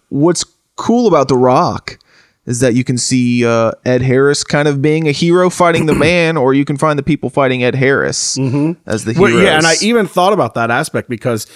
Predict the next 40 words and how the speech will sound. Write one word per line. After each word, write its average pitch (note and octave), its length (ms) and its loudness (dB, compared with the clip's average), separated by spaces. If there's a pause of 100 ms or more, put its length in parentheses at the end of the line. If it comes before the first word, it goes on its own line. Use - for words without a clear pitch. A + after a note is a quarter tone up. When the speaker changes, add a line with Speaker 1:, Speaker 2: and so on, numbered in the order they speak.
(540)
Speaker 2:
you C#3 100 -2
know, B2+ 120 -2
Ed C3+ 200 -2
Harris C#3+ 340 -2
was D#3+ 100 0
a D#3 80 0
general, C#3+ 680 -2
and C3 180 -4
he C#3 180 -2
was D3+ 340 -2
part E3+ 340 -2
of F#3+ 80 -2
the, E3+ 280 0
you C#3 140 -4
know, C3+ 80 -2
he C#3 100 0
was F3 120 -2
high D#3 200 0
up F#3 140 -2
in F3+ 100 -2
the D#3 60 0
military. C3+ 760 -2
Speaker 1:
Yeah. A#2+ 400 0
Speaker 2:
Ran A#2+ 400 -4
by E3 140 0
the D#3 100 -2
government. C#3 500 -2
Like, B2 240 -8
in C#3+ 160 -2
some F3+ 200 0
Speaker 1:
The E3+ 60 2
Speaker 2:
aspects, D#3+ 380 0
Speaker 1:
man. G#2+ 60 -4
Speaker 2:
he D3 100 0
was E3+ 200 -2
the E3 80 -2
man. D3+ 520 -4
Speaker 1:
Yeah. A#2 360 -2 (440)
Speaker 2:
You C3+ 140 -4
know, G#2+ 340 -6